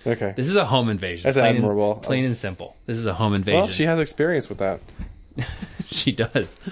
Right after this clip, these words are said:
Speaker 2: B-, why
Speaker 1: As the invader.
Speaker 2: do we have any idea as to why he's in their house? Just because it's a
Speaker 1: Well, we don't
Speaker 2: house?
Speaker 1: have to break him in the house. I just was,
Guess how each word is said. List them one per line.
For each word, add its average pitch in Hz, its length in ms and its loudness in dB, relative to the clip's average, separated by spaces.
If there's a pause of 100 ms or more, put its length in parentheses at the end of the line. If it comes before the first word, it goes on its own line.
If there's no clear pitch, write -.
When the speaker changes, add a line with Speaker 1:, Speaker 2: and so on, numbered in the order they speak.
(300)
Speaker 2:
B-, 127 340 -6
why 135 280 0 (180)
Speaker 1:
As 127 180 2
the 131 140 0
invader. 107 380 0
Speaker 2:
do 139 100 0
we 135 100 4
have 151 160 2
any 175 220 0
idea 127 280 2
as 123 120 -4
to 123 100 -2
why 104 220 2
he's 107 180 -2
in 104 80 2
their 95 160 0
house? 98 360 -8
Just - 240 -12
because 95 640 -4
it's - 60 -2
a - 20 2
Speaker 1:
Well, 202 200 4
we - 120 4
don't 233 100 4
Speaker 2:
house? 156 40 2
Speaker 1:
have 143 220 4
to 131 60 -4
break 107 220 2
him 104 120 0
in 104 100 -2
the 98 80 0
house. 98 240 0
I 120 100 4
just 120 200 0
was, 113 180 -4